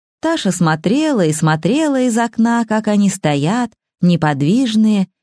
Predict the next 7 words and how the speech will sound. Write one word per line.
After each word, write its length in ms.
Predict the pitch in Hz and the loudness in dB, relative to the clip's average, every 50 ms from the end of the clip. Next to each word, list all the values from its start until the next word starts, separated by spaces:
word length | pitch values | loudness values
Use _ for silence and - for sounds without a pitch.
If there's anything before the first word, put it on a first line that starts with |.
| _ | _
и 100 | - 226 240 | -2 -2 0
загадочные, 840 | 170 165 156 139 135 147 160 220 208 180 185 - - - 156 151 151 | 0 0 0 0 0 -2 0 0 0 -2 -2 -4 -2 -2 0 0 0
словно 520 | 151 - - 151 147 151 143 147 147 147 | 0 -2 -2 0 0 0 0 0 0 0
горы. 440 | 139 135 143 143 143 139 143 139 139 _ _ _ _ _ _ _ _ _ _ - | -2 -2 -2 -2 -2 -2 -4 -6 -10 _ _ _ _ _ _ _ _ _ _ -8
Потом 400 | - 190 214 - 330 339 277 180 | -6 -6 -4 -4 -4 -2 -2 0
она 240 | 156 151 156 180 | 0 0 0 0
заплакала. 760 | 180 160 156 139 - - 123 123 117 107 - - - - - - | 0 -2 -4 -6 -6 -8 -12 -10 -10 -10 -12 -16 -20 -20 -20 -20